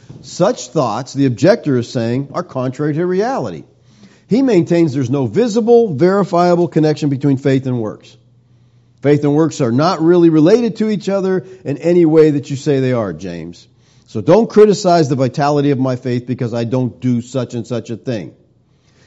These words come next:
Now in verses twenty through twenty-six, we have James' reply to the objector. And he says, "Do you want to be shown, you foolish person, that apart from works,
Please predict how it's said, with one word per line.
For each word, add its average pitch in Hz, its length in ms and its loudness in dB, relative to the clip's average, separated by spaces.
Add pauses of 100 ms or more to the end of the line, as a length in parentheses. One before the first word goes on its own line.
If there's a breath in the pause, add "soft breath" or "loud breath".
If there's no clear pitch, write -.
(180 soft breath)
Now 131 180 0
in 131 60 0
verses 180 340 -2
twenty 185 400 0
through 175 180 -4
twenty-six, 170 840 -2 (240 soft breath)
we 156 120 0
have 135 180 -2
James' 151 400 -2
reply 127 840 -4 (380 soft breath)
to 240 180 0
the 220 140 0
objector. 110 720 -6 (260 soft breath)
And 151 60 -4
he 160 60 0
says, 147 260 -2
"Do 135 120 -2
you 262 120 -2
want 226 180 0
to 175 40 0
be 127 120 -4
shown, 175 680 -6 (180 soft breath)
you 123 100 -6
foolish 135 520 -6
person, 165 680 -6 (240 soft breath)
that 123 100 -6
apart 160 360 -4
from 139 200 -4
works, 156 440 -4